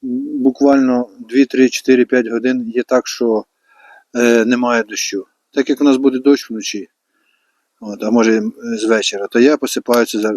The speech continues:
По-перше, земля волога вже є. І по-друге, піде дощик, і воно, е, змочить ці всі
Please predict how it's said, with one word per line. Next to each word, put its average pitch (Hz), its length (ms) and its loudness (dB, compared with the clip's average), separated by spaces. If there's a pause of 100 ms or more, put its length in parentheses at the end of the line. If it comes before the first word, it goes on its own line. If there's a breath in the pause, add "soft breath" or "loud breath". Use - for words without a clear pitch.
По-перше, 127 380 0
земля 110 340 -2
волога 117 360 -2 (120)
вже 127 240 2
є. 131 240 0 (640 loud breath)
І 139 80 -4
по-друге, 147 300 0
піде 135 220 2
дощик, 143 440 0
і 113 40 0
воно, 117 340 -4 (920)
е, 104 480 -4 (1120)
змочить 123 520 0
ці 120 140 -2
всі 117 260 -2